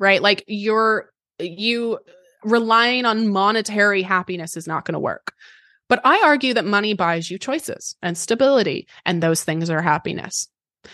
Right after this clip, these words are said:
The ability to walk into a grocery store and not have to meticulously budget, that's happiness. The ability to live in a safe apartment that is slightly more expensive, or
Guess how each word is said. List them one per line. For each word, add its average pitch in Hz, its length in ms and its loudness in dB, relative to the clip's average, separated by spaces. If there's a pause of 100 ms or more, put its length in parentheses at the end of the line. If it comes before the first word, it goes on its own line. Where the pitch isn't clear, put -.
(100)
The 196 100 6
ability 190 540 4
to 185 520 2 (340)
walk 185 340 2
into 202 260 0
a 190 40 0
grocery 226 340 0
store 175 240 -2
and 170 100 -4
not 175 200 -2
have 180 160 -2
to 190 80 -2
meticulously 180 720 0
budget, 156 380 -2 (840)
that's 170 200 0
happiness. 170 540 -4 (280)
The 196 80 6
ability 190 360 4
to 202 220 -4
live 190 560 2
in 202 140 -2
a 190 160 -2
safe 254 680 0
apartment 180 920 -4 (500)
that 220 140 4
is 277 140 2
slightly 226 400 2
more 185 220 -2
expensive, 165 640 -6 (300)
or 240 500 6